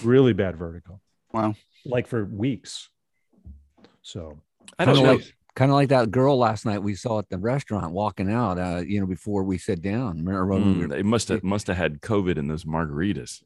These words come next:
Speaker 4: Yes,
Speaker 3: Yeah.
Speaker 4: two guys, one on each arm. You don't get to see that very often. Kinda reminded me of the old days before we had the virus.
Speaker 2: What, when you'd have two guys at a time?
Speaker 4: Yeah.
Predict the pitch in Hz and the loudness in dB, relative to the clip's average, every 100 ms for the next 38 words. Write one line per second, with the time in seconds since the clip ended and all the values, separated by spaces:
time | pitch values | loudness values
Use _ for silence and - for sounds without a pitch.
0 | - 92 90 80 - 117 123 165 147 135 | -6 -4 -4 -6 -2 0 2 4 6 6
1 | 135 107 107 127 120 120 107 123 120 104 | 6 4 4 4 4 4 4 2 2 2
2 | 101 170 202 226 202 - 190 156 165 131 | 2 2 0 -2 -2 -2 0 0 0 -2
3 | 117 110 98 104 92 _ _ _ _ - | -2 -4 -8 -10 -12 _ _ _ _ -2
4 | 175 175 101 98 123 120 98 98 95 107 | 2 4 2 2 2 0 0 -2 0 2
5 | 123 90 71 - 80 - 110 95 92 76 | 0 0 -6 -8 -12 -4 0 0 0 0
6 | 120 92 76 - 78 62 53 - - _ | -2 -2 -8 -6 -4 -6 -10 -18 -20 _
7 | _ _ _ 123 127 120 123 117 120 - | _ _ _ -4 0 4 6 6 4 2
8 | 127 113 123 131 113 - 110 139 170 - | 2 4 4 2 0 0 0 0 -4 -8
9 | _ _ - 107 | _ _ -2 -2